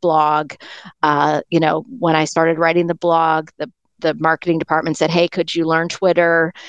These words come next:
Could you learn Facebook pages? Could you start doing some marketing of the blog to get an audience?" So I really, every single thing I do today and every single thing I wrote in my book, I learned it just by doing it.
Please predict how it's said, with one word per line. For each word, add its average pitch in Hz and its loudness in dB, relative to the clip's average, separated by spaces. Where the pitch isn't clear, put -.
Could 165 -6
you 165 2
learn 170 2
Facebook 170 2
pages? 160 2
Could - -12
you 165 -6
start 170 2
doing 170 0
some 170 -2
marketing 160 0
of 160 2
the 170 0
blog 156 0
to - -20
get 151 2
an 147 0
audience?" 151 0
So 180 0
I 175 4
really, 214 2
every 214 2
single 208 0
thing 190 0
I 175 4
do 165 -2
today 151 2
and 160 -2
every 180 2
single 180 0
thing 165 0
I 156 0
wrote 175 0
in 156 0
my 147 0
book, 165 0
I 185 2
learned 175 0
it - 0
just - -4
by 165 0
doing 202 2
it. 62 -6